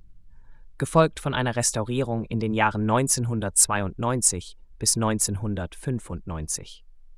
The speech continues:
Das markante Bauwerk ist als erhöhtes Gebäude gestaltet und besteht aus einem Gebetsbereich oberhalb von Geschäften und gewölbten Lagerhäusern. Der zentrale Gebetsraum wird von einer großen Kuppel überspannt,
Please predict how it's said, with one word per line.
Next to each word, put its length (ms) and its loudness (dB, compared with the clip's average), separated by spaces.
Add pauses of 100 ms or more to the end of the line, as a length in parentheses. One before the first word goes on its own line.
(680)
Das 180 4
markante 460 4
Bauwerk 640 4
ist 180 2
als 180 2
erhöhtes 540 2
Gebäude 380 2
gestaltet 680 -2 (360)
und 120 -2
besteht 480 0 (100)
aus 180 0
einem 260 0
Gebetsbereich 880 -2
oberhalb 420 0
von 140 -4
Geschäften 580 -2 (120)
und 200 -6
gewölbten 480 -2
Lagerhäusern. 760 -2 (1700)
Der 120 2
zentrale 540 6
Gebetsraum 880 0
wird 140 -4
von 180 -2
einer 200 0
großen 420 2
Kuppel 320 -2
überspannt, 720 -6